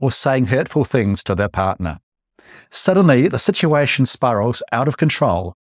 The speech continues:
and now it's a full-blown argument. How do you avoid this situation?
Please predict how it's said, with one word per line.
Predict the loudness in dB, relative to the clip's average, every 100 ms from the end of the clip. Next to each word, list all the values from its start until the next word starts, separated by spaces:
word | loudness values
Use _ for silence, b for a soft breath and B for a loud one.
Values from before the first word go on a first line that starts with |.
| _
and | 0 2
now | 4 2 0
it's | -2 -4
a | -4
full-blown | 0 0 2 0 0 -2 -4 -4
argument. | -4 -2 -6 -8 -14 _ _ _ _ _ _ _
How | -6 0 2
do | 4
you | 6 4
avoid | 4 2 2
this | 0 -4
situation? | -4 -2 0 0 -2 -4 -8